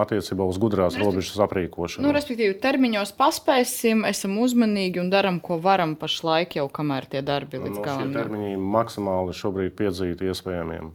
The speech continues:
Speaker 2: Mhm. Un vēl viens jautājums, eh, par, eh, jauno valdību vai jums no organizācijas viedokļa raugoties. Nu, ir sajūta, ka varētu būt kādas izmaiņas gan tajos punktos, ko jūs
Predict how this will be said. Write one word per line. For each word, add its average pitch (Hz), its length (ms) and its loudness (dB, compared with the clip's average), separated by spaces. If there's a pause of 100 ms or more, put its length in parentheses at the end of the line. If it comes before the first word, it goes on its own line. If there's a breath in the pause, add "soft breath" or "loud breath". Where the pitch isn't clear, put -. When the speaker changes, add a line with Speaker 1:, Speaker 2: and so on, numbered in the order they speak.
(180)
Speaker 2:
Mhm. 254 180 -8 (460 loud breath)
Un 247 200 8
vēl 320 160 8
viens 214 180 4
jautājums, 240 520 2
eh, 185 120 2
par, 180 180 -2
eh, 180 340 0
jauno 214 480 4
valdību 226 680 4
vai 175 180 0
jums - 260 -6
no 170 100 -8
organizācijas 170 680 -2
viedokļa 208 460 2
raugoties. 240 760 4 (420 loud breath)
Nu, 254 180 4 (560)
ir 254 160 6
sajūta, 240 560 4
ka 208 60 -2
varētu 160 360 2
būt 190 420 -2
kādas - 440 -6
izmaiņas 160 680 -2
gan 160 140 -6
tajos 170 300 -2
punktos, 196 440 0
ko 190 120 -4
jūs 254 200 2